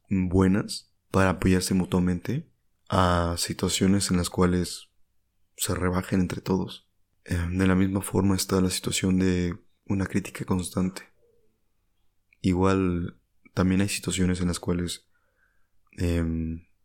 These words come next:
el de arriba se burla del de abajo. Así como hay cosas malas abajo, hay cosas malas arriba. Entonces, pues bueno, el de arriba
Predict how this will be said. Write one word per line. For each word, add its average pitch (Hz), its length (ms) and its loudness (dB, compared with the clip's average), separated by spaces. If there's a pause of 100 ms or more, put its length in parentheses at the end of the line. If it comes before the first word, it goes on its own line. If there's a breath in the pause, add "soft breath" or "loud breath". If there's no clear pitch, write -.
(180)
el 95 220 -4
de 90 80 -2
arriba 92 520 0 (300)
se - 160 -4
burla 95 340 2
del 87 120 0
de 85 60 0
abajo. 92 440 -4 (880)
Así 95 240 -4
como 127 160 2
hay 117 60 4
cosas 110 260 -2
malas 98 280 2
abajo, 90 500 -2 (440)
hay 104 160 0
cosas 101 300 0
malas 92 280 2
arriba. 92 400 2 (500)
Entonces, 104 340 -2
pues 92 120 4
bueno, 90 380 0 (360)
el 95 200 -2
de 87 80 0
arriba 95 480 0